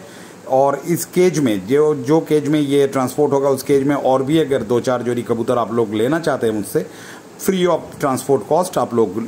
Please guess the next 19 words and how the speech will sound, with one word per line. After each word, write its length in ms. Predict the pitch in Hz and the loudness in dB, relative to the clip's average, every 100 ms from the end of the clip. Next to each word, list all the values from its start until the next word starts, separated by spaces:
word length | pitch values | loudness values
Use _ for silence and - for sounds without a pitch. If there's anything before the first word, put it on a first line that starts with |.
| 131 | -2
ले 200 | 143 170 | 0 0
सकते 300 | 151 - 104 | -2 -4 -4
हैं। 160 | 95 120 | -4 -4
ऊपर 260 | 135 170 | -2 0
नंबर 280 | 165 156 151 | 2 2 2
स्क्रॉल 300 | - 139 135 | 0 0 0
कर 140 | 135 131 | 0 0
रहा 120 | 139 | 0
है, 200 | 147 123 | 0 -2
एट 100 | 117 | -2
फ़ोर 160 | 127 110 | -4 -2
सेवन 360 | 156 165 175 | -2 0 -2
डबल 260 | 135 127 123 | -2 0 -2
नाइन 240 | 131 175 - - - - | -2 -4 -8 -18 -8 -4
डबल 200 | 160 147 | -2 0
सेवन 380 | 160 156 151 | 0 0 0
ज़ीरो 280 | 117 156 170 | 0 0 2
डबल 260 | 147 139 139 | 2 0 -2
फ़ाइव, 320 | - 165 165 | -2 -2 -2